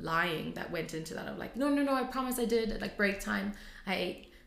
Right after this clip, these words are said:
food, and then I'd always just tell everyone that I was eating at separate times. It, it, like, completely, my entire day, like, I, I had to be, like, super,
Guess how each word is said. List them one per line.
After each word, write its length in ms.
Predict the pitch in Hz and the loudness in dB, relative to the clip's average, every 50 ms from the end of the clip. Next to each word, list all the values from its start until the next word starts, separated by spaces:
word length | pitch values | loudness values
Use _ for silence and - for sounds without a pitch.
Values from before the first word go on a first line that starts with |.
| - | -6
food, 320 | - 196 190 190 180 180 180 | -2 0 2 2 2 0 -2
and 180 | - 165 165 | -4 -6 -6
then 300 | 165 170 165 165 - - - | -6 -6 -6 -6 -8 -6 -4
I'd 140 | - 185 180 | -4 -2 -2
always 340 | - 190 190 180 175 180 - | 0 0 0 2 0 0 -2
just 300 | - 180 180 - - - | 0 0 0 0 0 -2
tell 200 | - - 90 87 | -4 -4 -2 -2
everyone 460 | - - - - 85 80 - - - - - 202 - | -2 -2 -2 -2 -2 -2 0 0 0 -2 -2 -4 -2
that 140 | 190 - | -2 -2
I 100 | - - | -2 -2
was 180 | - - - - | -2 -2 -2 -2
eating 300 | - 180 170 - 175 170 | -4 -4 -4 -4 -4 -4
at 120 | 160 - | -4 -2
separate 260 | - 151 - - - - | -2 -2 -2 -4 -6 -8
times. 380 | - 175 - - 214 226 - | -6 -6 -4 -4 -4 -6 -8
It, 420 | - - - - - - - - - | -8 -10 -10 -8 -6 -4 -4 -4 -4
it, 120 | - 190 175 | -4 -2 2
like, 280 | 180 170 156 - - | 2 2 2 0 -4
completely, 680 | - 208 185 190 - 226 214 196 196 185 - - - - - - - - - - - - - - - | -4 -4 -2 0 0 2 2 2 2 0 -2 -6 -10 -16 -18 -20 -20 -20 -20 -20 -20 -20 -20 -10 -2
my 140 | - 175 180 | 0 2 2
entire 540 | 185 180 - - 208 214 196 190 190 - | 2 2 -2 -2 -2 0 2 2 2 2
day, 360 | - - 175 170 170 165 156 - | 2 2 4 4 6 4 4 2
like, 240 | - - 165 - 165 | 2 0 -2 0 0
I, 140 | 160 156 - - - - - - - - - - - - - - - - - - - | -2 -2 -2 -6 -10 -10 -12 -12 -12 -14 -14 -14 -14 -14 -14 -14 -16 -16 -8 -4 -2
I 60 | 180 | 2
had 180 | 170 185 185 185 | 2 2 2 2
to 60 | 185 | 0
be, 140 | 170 185 180 | 0 2 4
like, 180 | 180 175 175 | 4 4 4
super, 640 | - - - - - 185 180 - 180 170 165 165 - | 4 2 0 0 0 -2 0 2 2 2 2 2 0